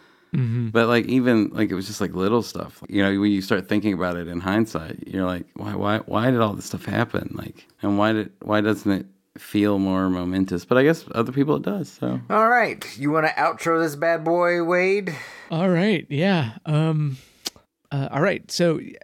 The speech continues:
Speaker 1: if you really, really felt something, um, stronger, if you felt like this was a,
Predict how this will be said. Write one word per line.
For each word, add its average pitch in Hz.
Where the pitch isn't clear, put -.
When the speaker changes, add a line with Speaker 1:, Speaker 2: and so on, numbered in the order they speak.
Speaker 1:
if 143
you 160
really, 143
really 143
felt 147
something, 131
um, 123
stronger, 139
if -
you 135
felt 135
like 131
this 131
was 127
a, 127